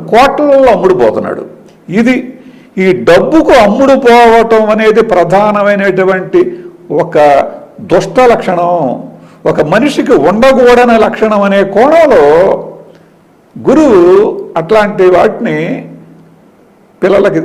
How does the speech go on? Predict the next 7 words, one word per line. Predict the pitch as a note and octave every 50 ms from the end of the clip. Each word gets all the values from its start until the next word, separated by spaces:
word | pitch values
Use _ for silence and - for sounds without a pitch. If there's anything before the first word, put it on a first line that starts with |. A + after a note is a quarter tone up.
| - - - -
సందర్భానుసారంగా, | - E3 F3+ G3 G#3+ G#3 G#3 F#3 D#3+ E3+ F#3 F#3 F3+ E3+ F3 E3+ D#3 D#3 C#3+ C#3 C3 C3 C3+ C3+ C3 - - - - - - - - - - - - _ _ _ _ _ _ _ _ _ _ _ _ _ _
మనిషి | A#2+ A#2 A#2+ C3+ D3+ F#3 A#3 C#4+ D#4 B3 - B3 B3+ C4 B3+ A3+ D#3+ A#2+ - - - - - - - - - _ _ _ _ _ _ _ _ - - - _ _ _ _ _ _ _ _ _ _ _ _ _ _ _ _ _ _ _ _ _ _ _ _ - F3
ఒక | F3 G3 G3+
గొప్ప | F3 - G3 - G3 G3 - B3+ G#3+
మూర్తిమత్వం | E3+ F3 F#3 A#3 C4+ C#4+ E4 - C#4 C4+ - C4 C4 A#3 G#3+ A#3 - - - - C4 A#3+ A#3+ A#3
కలిగినటువంటి | A3 G#3 G#3+ A3 G#3+ G#3+ A3+ G#3 - G3+ G3 G3 - D#3+ F3
వాడు, | F3 E3+ E3+ E3+ E3 F3 F3